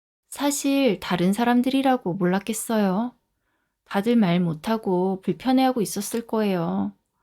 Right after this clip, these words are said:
어머님을 위해서도 좋은 기회였다고 생각합니다. 어머님은 하루가 다르게 좋아지셨어요. 일단 발성을 할 때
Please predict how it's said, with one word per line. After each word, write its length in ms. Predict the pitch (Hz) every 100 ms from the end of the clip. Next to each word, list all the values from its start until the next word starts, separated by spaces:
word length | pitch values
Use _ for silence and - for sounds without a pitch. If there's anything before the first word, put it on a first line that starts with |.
| _ _ _ _ _
어머님을 560 | 185 185 220 240 247 185
위해서도 800 | 185 220 - 220 196 180 180 180
좋은 320 | - 220 214
기회였다고 680 | - 185 196 220 - 202 196
생각합니다. 920 | 254 254 262 254 220 185 160 160 196 _ _ _ _ _ _ _ _ _ _
어머님은 720 | 185 185 202 202 208 254 269 277
하루가 460 | - 302 302 302
다르게 540 | 294 196 185 185 180 170
좋아지셨어요. 1200 | - 175 165 170 - 190 - 160 160 170 202 226 _ _ _ _ _ _ _
일단 600 | 220 214 - 214 220 220
발성을 560 | - 185 185 247 254 254
할 140 | 226 220
때 300 | 190 180 180